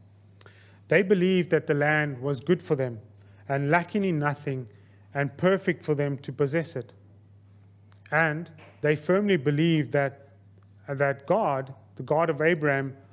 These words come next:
Isaac, and Jacob, had given it into their hands. So six hundred men of the tribe of Dan, armed with weapons of war, set out from Zorah and Eshtaol and encamped in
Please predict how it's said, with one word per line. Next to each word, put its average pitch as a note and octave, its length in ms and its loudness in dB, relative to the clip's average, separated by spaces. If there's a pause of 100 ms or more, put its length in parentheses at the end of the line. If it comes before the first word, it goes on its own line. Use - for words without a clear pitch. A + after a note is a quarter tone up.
(120)
Isaac, D#3+ 520 0 (220)
and C#3 180 -6
Jacob, D#3 600 -2 (280)
had C#3+ 260 -4
given G3 340 0
it C3 220 -6 (140)
into C#3+ 480 -4
their C3+ 160 -2
hands. C3 500 -6 (1160)
So - 180 -2
six C4 360 -4
hundred F3+ 320 -2
men C#3 360 -4 (180)
of C#3 100 -6
the D3 100 -2
tribe F#3+ 360 -2
of D3 160 -2
Dan, C#3+ 420 0 (1200)
armed G#3 340 2
with D#3 140 0
weapons F#3+ 380 2
of D3 140 -2
war, C#3+ 360 2
set - 340 -4
out F#3+ 340 -2 (100)
from F#3+ 280 -2
Zorah C#3+ 560 0 (140)
and D3+ 160 -4
Eshtaol C3+ 560 -2 (360)
and C#3+ 140 -2
encamped F3+ 480 0
in D3+ 260 -2